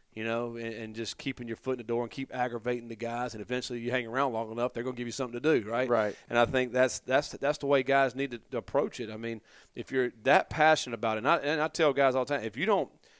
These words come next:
Speaker 1: if you can't live without it, then that's when you can do it. But if you can, then you're probably gonna do something else 'cause it's too hard.
Speaker 2: Right.
Speaker 1: Too many pa-, guys will not make it. You get, you know, it's so competitive. There's not, there's only so many spots. And, uh,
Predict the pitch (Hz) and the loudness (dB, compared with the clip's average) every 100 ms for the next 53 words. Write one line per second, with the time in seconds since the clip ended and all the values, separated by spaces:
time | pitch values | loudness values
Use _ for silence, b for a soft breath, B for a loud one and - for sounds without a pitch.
0 | b b b - 190 - 175 175 156 175 | b b b -12 -8 4 6 8 8 8
1 | 147 123 135 151 160 120 120 131 - 131 | 6 6 8 8 6 -4 -2 -2 -2 -6
2 | 123 117 117 113 95 131 120 107 131 165 | -6 -8 -4 -4 -4 -2 2 2 -2 -8
3 | - 143 147 170 165 131 120 110 113 - | -2 0 2 0 -2 -6 -6 -8 -10 0
4 | 190 180 156 151 - 165 151 175 120 - | 0 0 0 -2 -2 -4 0 0 -2 -4
5 | 127 - 165 135 170 - - b 110 107 | -4 -2 0 4 6 4 -4 b 2 2
6 | 101 147 151 147 147 131 135 143 143 123 | 2 2 0 4 4 4 4 4 4 0
7 | 123 127 131 131 151 139 113 - 113 117 | -4 -2 -2 -2 -4 -4 -8 -10 -12 -12
8 | 92 120 113 117 - 139 139 127 - 135 | -10 -8 -4 -6 -4 -2 -2 -6 -4 -2
9 | 147 110 117 135 127 117 139 143 - 143 | -2 -4 -4 -4 -4 -6 -4 -4 -4 -4
10 | 143 - 76 - - - 113 113 113 110 | -6 -4 -2 -2 -6 -12 -12 -6 -2 -4